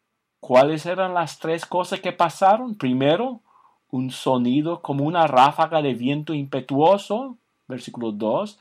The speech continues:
Jamás pasa esto hoy en día frente a miles de testigos.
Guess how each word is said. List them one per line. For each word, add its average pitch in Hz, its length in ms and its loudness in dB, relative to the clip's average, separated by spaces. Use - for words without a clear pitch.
Jamás 127 520 4
pasa 151 480 0
esto 135 380 -4
hoy 143 140 0
en 117 120 -4
día 117 240 -2
frente 139 360 -6
a 120 60 2
miles 120 340 -2
de 110 120 -2
testigos. 110 760 -6